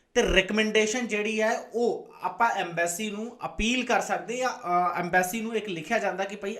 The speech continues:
ਆਹ ਸਾਡੀਆਂ ਰਿਕਮੈਂਡੇਸ਼ਨ ਨੇ ਜਾਂ ਆਹ ਅਸੀਂ ਸੁਜੈਸ਼ਨ ਦੇ ਰਹੇ ਆ ਕਿ ਇਹ ਫੈਸਲਾ ਲਾਗੂ ਹੋਵੇਗਾ, ਨਹੀਂ ਹੋਵੇਗਾ, ਕਿੱਦਾਂ ਹੋਵੇਗਾ, ਕਿੱਦਾਂ ਨਹੀਂ ਹੋਵੇਗਾ, ਇਸ ਬਾਰੇ ਹਾਲੇ ਕੋਈ ਕਲੀਅਰਿਟੀ ਨਹੀਂ ਹੈਗੀ ਕਿਉਂਕਿ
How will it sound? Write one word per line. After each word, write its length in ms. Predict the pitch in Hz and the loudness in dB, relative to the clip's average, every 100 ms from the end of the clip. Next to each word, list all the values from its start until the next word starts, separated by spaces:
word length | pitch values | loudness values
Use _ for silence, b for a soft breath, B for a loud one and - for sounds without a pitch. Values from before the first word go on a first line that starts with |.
| - | 2
ਆਹ 140 | 170 | 4
ਸਾਡੀਆਂ 380 | 190 190 180 180 | 4 0 -2 -6
ਰਿਕਮੈਂਡੇਸ਼ਨ 640 | 170 160 151 143 143 196 196 | -6 -8 -8 -8 -8 -8 -6
ਨੇ 100 | 226 - _ _ _ _ _ _ - | -8 -12 _ _ _ _ _ _ -8
ਜਾਂ 140 | 185 214 | -2 0
ਆਹ 320 | 185 220 233 | 8 10 10
ਅਸੀਂ 180 | 220 220 | 8 -2
ਸੁਜੈਸ਼ਨ 520 | - 165 170 202 185 | -8 -6 -6 -6 -6
ਦੇ 160 | 156 156 | -2 2
ਰਹੇ 200 | 185 208 | 4 4
ਆ 100 | 214 B B B B _ | 2 B B B B _
ਕਿ 380 | 277 277 208 - - | 2 2 2 -6 2
ਇਹ 140 | 240 | 2
ਫੈਸਲਾ 600 | - 196 175 175 202 214 | 4 2 2 2 0 2
ਲਾਗੂ 480 | 196 160 156 165 214 | 2 2 2 2 -2
ਹੋਵੇਗਾ, 680 | 143 156 160 196 196 190 185 | -2 -4 2 2 4 4 4
ਨਹੀਂ 480 | 143 131 139 196 226 | 0 -6 -4 -2 -2
ਹੋਵੇਗਾ, 520 | 185 185 196 190 196 | -2 -2 -2 0 0
ਕਿੱਦਾਂ 520 | 196 - 156 147 202 | -2 -10 -2 2 4
ਹੋਵੇਗਾ, 400 | 190 190 185 190 | 2 -2 -2 -2
ਕਿੱਦਾਂ 400 | 185 165 151 175 | -2 -2 0 2
ਨਹੀਂ 220 | 147 214 | 2 2
ਹੋਵੇਗਾ, 560 | 202 190 190 190 202 B B B - | 2 0 0 0 0 B B B -2
ਇਸ 280 | 240 247 247 | 0 0 0
ਬਾਰੇ 380 | 196 170 190 | 4 4 4
ਹਾਲੇ 360 | 202 190 151 170 | 4 2 2 0
ਕੋਈ 260 | 175 160 156 | -2 -6 -6
ਕਲੀਅਰਿਟੀ 480 | 156 147 139 147 | -4 -2 -2 -6
ਨਹੀਂ 180 | 135 160 | -8 -6
ਹੈਗੀ 220 | 165 151 | -6 -6
ਕਿਉਂਕਿ 360 | 190 185 - 202 | -8 -8 -12 -14